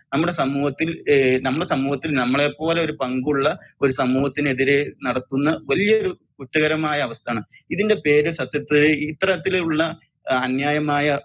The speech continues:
പ്രവൃത്തികൾ ചെയ്യുന്നവർക്കെതിരെ കേസെടുക്കാൻ വരെ വകുപ്പുണ്ട് എന്നാണ് ഞാൻ മനസ്സിലാക്കുന്നത്. ഹലാൽ വിഭവങ്ങളിൽ, ഹലാൽ വി-, വിഭവമാണെങ്കിൽ തുപ്പൽ വേണമെന്നുള്ള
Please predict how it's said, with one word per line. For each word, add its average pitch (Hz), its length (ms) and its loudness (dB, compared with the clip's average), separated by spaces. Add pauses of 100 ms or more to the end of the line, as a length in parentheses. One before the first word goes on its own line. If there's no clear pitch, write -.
(120)
പ്രവൃത്തികൾ 120 420 0
ചെയ്യുന്നവർക്കെതിരെ 131 880 0
കേസെടുക്കാൻ 143 640 2
വരെ 131 200 2
വകുപ്പുണ്ട് 131 600 -2
എന്നാണ് 127 320 0
ഞാൻ 127 180 0
മനസ്സിലാക്കുന്നത്. 110 640 -6 (260)
ഹലാൽ 151 280 2
വിഭവങ്ങളിൽ, 127 680 -6 (220)
ഹലാൽ 151 260 0
വി-, 131 280 -4
വിഭവമാണെങ്കിൽ 127 1040 0
തുപ്പൽ 143 320 -2
വേണമെന്നുള്ള 127 840 -2